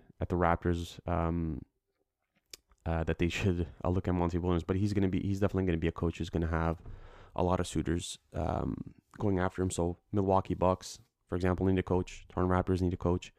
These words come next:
We'll see what happens with this entire Philly situation. They might need a coach. So, like, we'll,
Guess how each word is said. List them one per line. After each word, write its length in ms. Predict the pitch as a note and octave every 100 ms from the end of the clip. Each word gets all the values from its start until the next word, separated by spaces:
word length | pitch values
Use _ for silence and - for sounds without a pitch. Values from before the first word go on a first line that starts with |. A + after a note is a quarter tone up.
| _ _
We'll 100 | -
see 100 | F2
what 140 | G2+ F#2
happens 220 | F#2 F#2+
with 120 | F#2
this 160 | F#2 F2
entire 300 | F2 F2+ F2+
Philly 280 | - G2 G2+
situation. 720 | G2 - G2 G2 F#2+ F#2 F2+ - _ _ _ _
They 120 | G2+ G#2+
might 220 | G2 E2+
need 160 | G2+
a 60 | G2
coach. 440 | - G2 F#2+ - - _ _ _ _ _ _ _ _
So, 440 | - G2 F2+ F2 _ -
like, 200 | G2+ -
we'll, 420 | G#2 G#2 G2 F#2